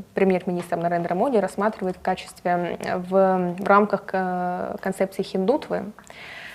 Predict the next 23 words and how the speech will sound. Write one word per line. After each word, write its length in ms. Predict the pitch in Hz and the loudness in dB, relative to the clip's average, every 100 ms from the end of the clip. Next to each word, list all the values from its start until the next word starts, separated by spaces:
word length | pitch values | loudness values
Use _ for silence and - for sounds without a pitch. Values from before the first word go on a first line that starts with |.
| - | -10
Это 380 | - 190 202 190 | 0 2 6 6
довольно 280 | 180 185 185 | 6 6 4
такая 200 | 180 180 | 2 0
националистическая 800 | 175 180 190 196 - 196 - - | -2 2 2 2 0 -6 -6 -8
концепция, 480 | 175 175 254 285 - | -4 -4 -2 -2 -2
которая, 500 | - 196 185 175 170 | -4 -2 2 6 6
по 120 | 165 175 | 4 -2
сути, 220 | 214 - | -4 -4
предполагает, 800 | 196 190 175 175 180 165 160 - | -6 -4 -2 4 6 8 6 0
э, 160 | 156 160 | -4 0
«Make 260 | 170 165 | 0 -2
India 240 | 180 170 160 | -2 -2 0
Great 220 | 160 156 | 0 0
Again», 320 | 160 202 277 | -2 -2 -2
то 80 | 262 | -4
есть 100 | 175 | -4
возрождение, 880 | 175 170 180 185 202 214 185 175 170 - - - - - - | -2 2 2 6 8 8 6 4 2 -2 -16 -20 -20 -16 -10
э, 280 | - - - | -6 -6 -4
ин-, 240 | 185 185 - | 2 2 2
и-, 160 | 185 - 202 | -2 0 2
индуистской 720 | 190 180 208 208 - - 156 | 2 4 4 4 0 -2 -2
цивилизации, 840 | - 160 156 165 214 294 - 190 - | -2 -2 0 2 2 2 -2 -2 0
индусскости. 1000 | 175 170 226 - - 190 - - 165 | -2 0 0 0 0 0 0 -4 -4